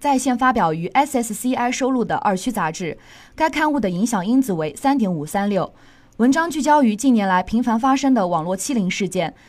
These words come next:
采用问卷法对六百九十三名中国大学生进行了调查，并基于一般攻击性模型和个体环境交互模型作用，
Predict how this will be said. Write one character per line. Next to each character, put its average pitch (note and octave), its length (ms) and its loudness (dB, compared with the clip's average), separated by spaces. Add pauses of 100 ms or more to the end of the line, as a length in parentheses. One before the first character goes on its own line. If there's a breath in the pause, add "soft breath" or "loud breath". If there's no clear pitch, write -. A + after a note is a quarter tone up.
(120)
采 B3+ 160 0
用 C#4 120 4
问 D#4+ 140 0
卷 C4+ 220 2
法 F#3+ 340 2
对 C#4 140 -2
六 D4+ 120 -2
百 A3+ 160 2
九 F#3+ 140 -2
十 F3+ 100 -6
三 C4 220 2
名 F3+ 180 0
中 C#4+ 200 -4
国 A3 120 -2
大 A3 140 0
学 - 160 -2
生 B3 240 -2
进 A#3+ 160 0
行 F3+ 100 -4
了 F3 120 -4
调 F#3 200 0
查， E3 320 -6 (880 soft breath)
并 D4+ 180 -2
基 D4+ 220 -2
于 A#3 80 4
一 B3 160 -4
般 D4 180 0
攻 D4 220 -4
击 C#4+ 100 -8
性 C4+ 160 2
模 E3+ 160 0
型 F#3 320 -6
和 G#3 200 -2
个 C#4+ 180 -2
体 A3 180 -2 (160)
环 F#3+ 240 -2
境 A#3+ 220 0
交 D4+ 220 2
互 D4+ 120 -4
模 F3+ 200 2
型 F#3 180 -4
作 F3+ 180 0
用， F3 240 -2